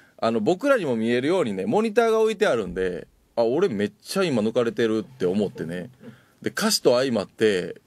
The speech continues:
いや、ちょっとなんやねん、これ、この演出って思ってね。なんかこの、にやけそうになったんですけど、でもね、その、すごく、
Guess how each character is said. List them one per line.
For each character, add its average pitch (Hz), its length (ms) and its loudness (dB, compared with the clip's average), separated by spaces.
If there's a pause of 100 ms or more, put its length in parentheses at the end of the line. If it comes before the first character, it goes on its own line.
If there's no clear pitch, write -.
い 101 80 -4
や、 90 80 -2
ち - 100 -10
ょ - 20 -10
っ - 40 -20
と 104 80 -4
な 104 140 2
ん 208 100 2
や 226 120 0
ね 123 140 0
ん、 98 60 -6
こ 104 160 0
れ、 98 200 2
こ 104 140 -4
の 101 140 2
演 117 160 0
出 - 380 -2
っ 110 40 -2
て - 220 -2
思 98 180 0
っ - 20 -14
て 90 140 -4
ね。 87 240 -2 (1120)
な 135 120 2
ん 127 40 -2
か 110 80 -2
こ 110 80 2
の、 104 260 0
に 147 200 0
や 233 140 2
け 220 140 0
そ 208 140 0
う 160 40 -4
に 120 60 -2
な 95 80 0
っ - 40 -6
た 107 140 0
ん 90 60 -4
で 85 80 -8
す - 80 -18
け 90 80 -8
ど、 90 240 -4 (1120)
で 196 120 6
も 127 120 0
ね、 92 300 -4 (400)
そ 110 160 -2
の、 101 160 0
す 170 160 0
ご 254 180 2
く、 120 580 0